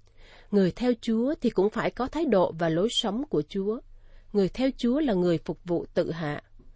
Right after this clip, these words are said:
tự xóa mình đi và cho đi không tính toán. Tuy nhiên, các môn đệ dù theo Chúa đã lâu, nhưng vẫn sống và suy nghĩ theo cách người đời. Nên các ông tranh luận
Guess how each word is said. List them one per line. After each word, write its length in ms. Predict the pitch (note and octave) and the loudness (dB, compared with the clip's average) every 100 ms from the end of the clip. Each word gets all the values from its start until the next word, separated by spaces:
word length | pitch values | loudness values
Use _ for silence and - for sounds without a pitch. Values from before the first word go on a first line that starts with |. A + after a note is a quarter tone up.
| - - | -20 2
tự 140 | A3 G3+ | 4 4
xóa 240 | - A3+ | 2 0
mình 300 | D4 G#3+ F#3 | 2 0 2
đi 280 | A#3 C4 C4+ | 2 2 -2
và 220 | F#3+ E3 | -4 -6
cho 220 | - A#3 | -2 -2
đi 260 | A#3 B3 A#3+ | 0 0 0
không 320 | - A#3+ A3+ | -4 -6 -4
tính 260 | - A3 B3 | -4 -4 -4
toán. 380 | - F#3+ G3 C4+ - - - - - - - - - | -6 -6 -6 -10 -18 -20 -20 -20 -20 -20 -20 -20 -6
Tuy 120 | - A3+ | 0 2
nhiên, 340 | A3+ A3+ A3+ | 4 4 4
các 180 | E4+ - | 2 2
môn 180 | C#4+ B3+ | 4 6
đệ 180 | G3 | 4
dù 260 | - F#3 F3+ - | 2 4 2 2
theo 200 | C4 C4 | -2 -2
Chúa 200 | - B3+ | -2 -2
đã 200 | C#4 F3 | -2 0
lâu, 320 | A3 A#3 A3+ A3+ - - | 0 2 0 -4 -14 -6
nhưng 180 | - D#4 | 0 4
vẫn 160 | A3+ A3 | 4 2
sống 340 | - A#3 B3 E4+ | 0 -2 -2 -2
và 80 | G#3+ | -4
suy 220 | - C4+ | 0 0
nghĩ 280 | A#3+ D3+ F#3 | 2 2 0
theo 220 | - C4+ | -2 -4
cách 260 | - D#4+ | -4 -6
người 220 | G3 F3+ D#3+ | -2 -2 0
đời. 360 | D#3+ D#3+ D3 - - - - - - | -2 -2 -4 -10 -20 -20 -20 -20 0
Nên 160 | A3 A#3 | 4 4
các 160 | C#4+ | 2
ông 200 | - A3+ | 0 0
tranh 300 | A3 - A3+ | 0 0 0
luận 200 | G#3 E3 | 2 2